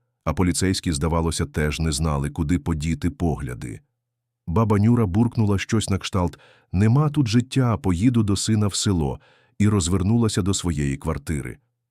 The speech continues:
Поліцейські, зрозумівши, що це велике непорозуміння, пробурмотіли вибачення і пішли слідом за нею, пояснюючи, що, мовляв, виклик був хибний. Ось така історія про Семена, який ледь не зробив із мене злочинця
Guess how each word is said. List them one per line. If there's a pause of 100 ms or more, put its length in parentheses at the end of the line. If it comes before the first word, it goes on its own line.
(120)
Поліцейські,
зрозумівши,
що
це
велике
непорозуміння, (280)
пробурмотіли
вибачення
і
пішли
слідом
за
нею, (340)
пояснюючи,
що,
мовляв, (240)
виклик
був
хибний. (560)
Ось
така
історія
про
Семена, (340)
який
ледь
не
зробив
із
мене
злочинця